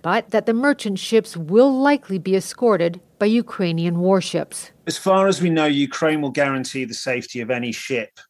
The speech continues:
Speaker 2: transiting through the corridors, whether they need demining or not. There is always the risk of unmoored mines, so we would want assurances that the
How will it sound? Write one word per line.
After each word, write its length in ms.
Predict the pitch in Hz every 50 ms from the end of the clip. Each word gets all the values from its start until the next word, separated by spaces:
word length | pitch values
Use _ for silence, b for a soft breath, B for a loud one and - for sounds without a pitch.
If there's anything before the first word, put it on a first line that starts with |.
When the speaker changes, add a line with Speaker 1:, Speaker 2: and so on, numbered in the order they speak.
| _ _ _ -
Speaker 2:
transiting 960 | - - 143 123 120 120 107 110 104 - - 120 110 104 101 98 98 95 - - _ _
through 320 | - - - 123 117 113 104
the 80 | 101
corridors, 800 | 95 - - 120 113 107 104 95 110 98 98 95 92 92 - - - _
whether 380 | 127 120 127 139 139 135 147
they 240 | 139 156 147 131 131
need 360 | 131 131 127 127 123 117 107
demining 640 | - 123 120 117 117 120 117 117 113 113 113 113 110 - -
or 200 | 123 117 113 110
not. 480 | 113 117 117 123 120 110 98 98 95 - _ _ B B B B B B _
There 180 | - 135 135 139
is 360 | 147 156 156 156 143 - -
always 560 | - - 143 147 143 143 135 135 120 - -
the 80 | - 123
risk 340 | 120 123 110 - - - -
of 240 | 120 110 107 98 - - - - _ _ _ _ -
unmoored 580 | 131 123 120 120 127 127 127 127 127 117 107
mines, 480 | 107 107 107 104 104 104 104 101 95 -
so 600 | - - - 117 110 107 107 107 104 104 107 - _
we 120 | - 110 110
would 200 | 110 110 104 -
want 300 | 131 123 117 104 101 - _ _ _ _ _ _ -
assurances 800 | - - - 131 123 117 110 110 107 92 - 117 107 95 - -
that 360 | 110 101 - - - - - B B B B B B B B -
the 640 | - 117 113 110 107 104 107 104 101 101 101 -